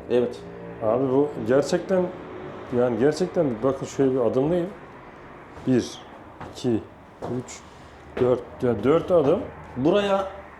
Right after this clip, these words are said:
Speaker 1: yüz seksen iki metre yatak odası tasarlanmış. Standart.
Speaker 2: Öyle mi?
Speaker 1: Yatak
Speaker 2: Çok
Speaker 1: ve artı dolap. O şekilde tasarlanmış burası.
Speaker 2: Çok iyi ya, çok beğendim.
Speaker 1: Evet.
Speaker 2: Tavan ne abi?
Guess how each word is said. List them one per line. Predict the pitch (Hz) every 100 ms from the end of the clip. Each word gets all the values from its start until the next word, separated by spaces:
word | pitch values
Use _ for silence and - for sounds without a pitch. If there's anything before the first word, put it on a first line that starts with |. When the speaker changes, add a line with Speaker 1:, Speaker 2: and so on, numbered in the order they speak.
| - - -
Speaker 1:
yüz | 139 139
seksen | 170 165 185 175
iki | 175 180
metre | 175 160
yatak | 151
odası | 147 156
tasarlanmış. | 147 147 139 139 147 - - - - - -
Standart. | - 143 269 - - - - - -
Speaker 2:
Öyle | 123 127
mi? | 175
Speaker 1:
Yatak | 131 143 151
Speaker 2:
Çok | 151
Speaker 1:
ve | 170
artı | 151 147 185 185 - 113
dolap. | 139 143 - - - - - - - - - - - -
O |
şekilde | 131 151
tasarlanmış | 131 117 107 107 -
burası. | 95 92 95 90 - - - - - - - - -
Speaker 2:
Çok | 135 127 165
iyi |
ya, | 160 160
çok | 160 151 147
beğendim. | 160 165 98 - - 104
Speaker 1:
Evet. | 107 101 - - - -
Speaker 2:
Tavan | - 131 170 196
ne | 180
abi? | 131 123